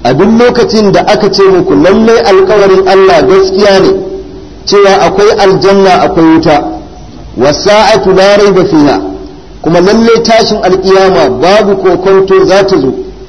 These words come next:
Ba kwa cewa komai, qultum, sai dai ku rinka cewa, "Ma nadri mas sa'a," mu ba mu san menene tashin alƙiyaman nan ba. "In nadhunnu illa dhanna," mu dai gaskiya ba komai muke ciki ba face zato. Anya kuwa za ta zo?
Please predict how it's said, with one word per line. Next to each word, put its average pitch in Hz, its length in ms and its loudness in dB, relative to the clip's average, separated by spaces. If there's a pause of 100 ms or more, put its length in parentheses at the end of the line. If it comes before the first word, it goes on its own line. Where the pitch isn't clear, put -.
(380)
Ba 165 220 0
kwa 208 200 0
cewa 208 400 2
komai, 220 420 0 (300)
qultum, 208 460 0
sai 196 200 0
dai 214 160 2
ku 196 100 0
rinka 196 260 0
cewa, 196 380 0 (600)
"Ma 180 320 2
nadri 180 400 2
mas 165 220 -2
sa'a," 156 380 0 (580)
mu 147 100 -2 (100)
ba 180 80 2
mu 156 80 0
san 220 220 -2
menene 185 380 2
tashin 156 320 -2
alƙiyaman 135 520 0
nan 113 160 -2
ba. - 80 -12 (680)
"In 196 220 2
nadhunnu 170 520 0
illa 156 340 2
dhanna," 147 480 0 (540)
mu 139 200 0
dai 196 240 4
gaskiya 196 400 0
ba 175 160 0
komai 190 360 0
muke 202 260 0
ciki 185 180 -2
ba 196 140 2
face 180 380 -2
zato. 131 360 0
Anya 226 400 0
kuwa 175 220 -2
za 185 160 2
ta 190 120 0
zo? 392 180 2